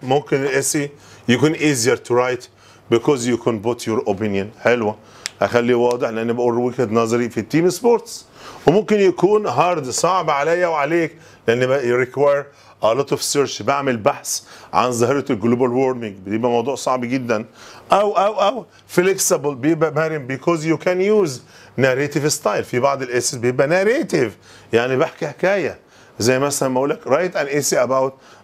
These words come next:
the last time you cry، آخر مرة أنت بكيت فيها، or structure paragraphs. كل ده هنقوله اللي فات ده كله يعتبر صح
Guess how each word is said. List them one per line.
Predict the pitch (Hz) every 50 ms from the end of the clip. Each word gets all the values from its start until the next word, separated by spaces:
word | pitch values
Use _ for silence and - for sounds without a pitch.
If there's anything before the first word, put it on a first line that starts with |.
| - -
the | 131 135 139
last | 147 151 - - -
time | 143 - 165 165 175 185 208 208
you | 208 -
cry، | - 254 262 262 254 175 139 - -
آخر | 156 151 - 151 139
مرة | 143 147 147 143
أنت | 135 - 170
بكيت | 123 120 120 143 127
فيها، | - - 139 123 113 104 - - - - - - - - - 139
or | 156 165 160 160 170 196 196 127
structure | 123 - - 151 151 135 151 143 - - 156 143 139 131 113 117
paragraphs. | 117 110 98 98 95 87 80 80 - - -
كل | - 180 175
ده | 151 185 220 220 180 - - - - - - -
هنقوله | 123 135 143 139 143 139 139 135 - - 123
اللي | 120 117 113
فات | - 139 131
ده | 117 120 107
كله | - 131 123 120 117
يعتبر | 113 110 - 123 123 117
صح | 110 - - 202 - -